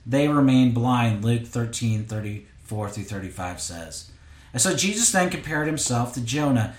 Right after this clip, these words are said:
in Matthew sixteen four, which says, "A wicked and adulterous generation looks for a miraculous sign, but none will be given it except the sign of Jonah." Jonah, you recall, did not perform signs. He was the sign.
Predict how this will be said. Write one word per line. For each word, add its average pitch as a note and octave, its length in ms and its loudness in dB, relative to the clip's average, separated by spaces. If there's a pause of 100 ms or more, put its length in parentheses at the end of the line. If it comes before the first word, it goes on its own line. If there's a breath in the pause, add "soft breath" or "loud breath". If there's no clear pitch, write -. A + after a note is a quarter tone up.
(160 loud breath)
in B2+ 160 0
Matthew B2+ 400 2
sixteen B2+ 600 0
four, D3+ 340 0
which A#2+ 180 0
says, G#2+ 480 -4 (260 soft breath)
"A C#3+ 80 0
wicked G3 260 2
and F3 140 2
adulterous E3+ 600 0
generation D#3+ 640 2
looks D#3+ 240 0
for D#3 180 -4
a C#3+ 60 2
miraculous C3+ 600 2
sign, C#3+ 420 0 (260 loud breath)
but D3 120 -4
none F#3 280 2
will E3 80 0
be D3 80 2
given F3+ 460 -2 (100)
it B2 340 -4
except C#3 460 -2
the C#3 80 -8
sign B2+ 340 2
of A2+ 140 -2
Jonah." G2+ 400 -6 (420 soft breath)
Jonah, G#3 400 2
you D#3 100 0
recall, C3+ 380 2
did D3 100 0
not F3 240 2
perform D3 440 0
signs. A#2 400 0
He F3+ 260 -8 (160)
was F3 420 0
the A#2+ 60 -6
sign. E2 540 -6